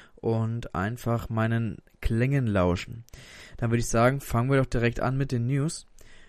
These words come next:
Und zwar die Fuller House Schauspielerin Lori Loughlin, von der habe ich vor ein paar Wochen mal berichtet,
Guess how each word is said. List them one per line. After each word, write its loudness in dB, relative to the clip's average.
Und -2
zwar 2
die 4
Fuller 4
House 2
Schauspielerin 2
Lori 6
Loughlin, 2
von -2
der 6
habe 4
ich -4
vor 6
ein 2
paar 2
Wochen 4
mal 2
berichtet, -2